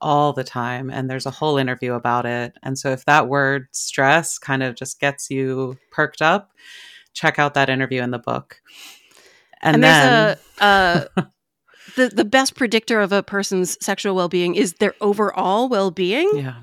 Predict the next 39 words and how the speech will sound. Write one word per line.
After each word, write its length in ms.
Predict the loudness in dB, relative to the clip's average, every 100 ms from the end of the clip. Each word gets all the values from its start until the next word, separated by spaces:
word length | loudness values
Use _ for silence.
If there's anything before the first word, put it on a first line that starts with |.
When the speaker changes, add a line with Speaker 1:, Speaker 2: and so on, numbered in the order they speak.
| -20 _ _ _ _ _ _ _
Speaker 2:
S-, 300 | -10 -8 -8 -10
so 340 | -2 0 0 -2 _
if 240 | -2 -2 -6 _ _ _ -12
someone 360 | -2 2 4 2
is 120 | 0
listening 280 | -2 0 -2
to 100 | 0
this 200 | -2 0
and 100 | -2
is 120 | 0
like, 220 | 0 0 -2
"I 160 | -2
do 140 | 4 4
not 240 | 4 0 -4
have 280 | -2 -2 0
the 100 | -2
wherewithal 480 | 0 -2 -2 -2 -2
even 200 | -4 -4
to 100 | -4
begin 440 | -4 -2 0 0
to 80 | -2
think 220 | -4 -4
about 380 | -4 -2 -2 -4 _ _ -18 -6
changing 380 | -4 -2 -2
my 100 | -4
sex 300 | -2 -2 -2
life," 320 | 0 0 0 -8 -18
Speaker 1:
Yeah. 240 | -10 -10 -10 -12 -4
Speaker 2:
burnout. 360 | -2 -2 -8 -14 _ _ _ _ _ -10
Speaker 1:
Yeah. 240 | 0 2
Speaker 2:
Um, 260 | 4 0 -4 _ _ -18
but 280 | -2 -2 0
the 140 | 2
other 220 | 4 2
situation 720 | 0 -4 -2 -2 -2 -2 -4
is 160 | -4 -2
that 200 | -4 -4
the 260 | -10 -6 -4
stress 800 | -2 -4 2 4 4 2 -2